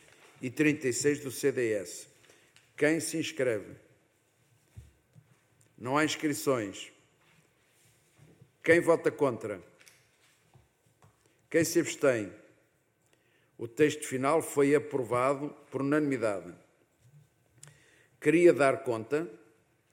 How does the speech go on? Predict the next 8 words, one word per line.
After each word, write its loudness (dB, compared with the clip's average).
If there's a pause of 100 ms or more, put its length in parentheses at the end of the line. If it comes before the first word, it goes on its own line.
(320)
de -14
que, -2
e -8
já -2
tinha -6
dado, -8 (760)
que, 4 (260)
eh, 0